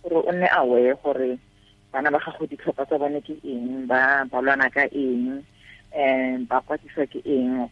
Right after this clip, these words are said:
go nna monate ga go le yang. Ga o le motsadi o, o, o pare-, o etsang parenting consciously, go na le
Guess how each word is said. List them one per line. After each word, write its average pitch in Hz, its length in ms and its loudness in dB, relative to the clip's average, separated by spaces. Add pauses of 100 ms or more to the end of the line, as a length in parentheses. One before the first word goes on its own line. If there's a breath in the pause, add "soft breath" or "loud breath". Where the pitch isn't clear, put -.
go 151 80 -6
nna 147 160 0
monate 131 320 0
ga 143 160 -4
go 143 80 -4
le 143 160 -2
yang. 120 240 -6 (560 loud breath)
Ga 226 160 4
o 202 80 8
le 196 160 4
motsadi 165 640 2
o, 170 480 4
o, 170 320 4 (320)
o 180 160 2
pare-, 160 320 0
o 190 160 4
etsang 160 240 2
parenting 151 640 -4
consciously, 151 640 -4
go - 160 -8
na 202 80 4
le 196 80 6